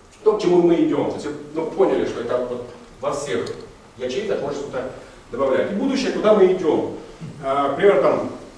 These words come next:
мы хотим собрать на, на работу, да, мы хотим собрать там, а, супербиблиотеки, э,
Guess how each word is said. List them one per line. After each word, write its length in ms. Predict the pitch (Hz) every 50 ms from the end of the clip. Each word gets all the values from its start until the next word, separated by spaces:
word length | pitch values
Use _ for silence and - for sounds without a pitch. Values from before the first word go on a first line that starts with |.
| - - - - -
мы 140 | - 175 208
хотим 300 | - - 196 196 180 -
собрать 480 | - - - - 170 170 - - - -
на, 80 | - - - 82 - - - - -
на 120 | 143 139
работу, 360 | 151 143 - - - - - -
да, 140 | 135 135 135
мы 100 | - -
хотим 220 | - 175 175 156
собрать 400 | - - - - 175 170 - -
там, 240 | - - - - - - - - - - - - - -
а, 280 | - - - - - -
супербиблиотеки, 1000 | 190 190 - 175 160 - 151 147 - - 170 - - 185 185 180 170 151 131 - - - - - - - - - - - - -
э, 440 | 127 127 123 123 123 127 123 127 123